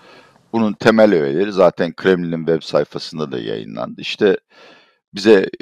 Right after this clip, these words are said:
yüzde yirmi beşini doğalgazını rubleye satacaklar. Bunun karşılığında da Kremlin Rus şirketlerinin, e, Türkiye üzerinden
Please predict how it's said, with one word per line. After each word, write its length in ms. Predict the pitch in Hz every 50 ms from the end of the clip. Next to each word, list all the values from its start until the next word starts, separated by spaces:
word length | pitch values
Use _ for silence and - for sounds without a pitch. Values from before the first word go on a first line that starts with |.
| - -
yüzde 300 | - 95 90 87 98 107
yirmi 180 | 101 82 76
beşini 300 | 71 71 - - 73 69
doğalgazını 460 | - 65 67 78 85 95 107 117 131
rubleye 380 | 107 101 92 95 101 101 92 82
satacaklar. 640 | - - 65 - - - 71 - _ - - - 120
Bunun 180 | 113 110 113 110
karşılığında 640 | - - 87 80 - - - 73 69 65 73 - -
da 120 | 65 71
Kremlin 560 | - - - 104 95 80 76 87 123 - - - _ _ _ _ _ _ _ _ _ -
Rus 140 | 120 120 -
şirketlerinin, 920 | - - - 78 - - 78 - _ - 76 76 80 110 123 131 120 - 85
e, 180 | 90 90 87
Türkiye 460 | - - - 110 104 - - 90 82
üzerinden 580 | 78 71 71 76 73 73 76 82 104 127 143